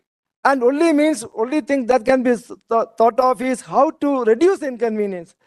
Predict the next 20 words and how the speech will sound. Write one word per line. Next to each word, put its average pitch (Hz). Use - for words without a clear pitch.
And 262
I 254
made 254
a 277
suggestion, 302
which 226
my 254
friend 269
also, 262
uh, 214
uh, 214
adopted, 254
that 262
this 220
test 277
be 294
conducted 254
as 233
a 254
pr-, -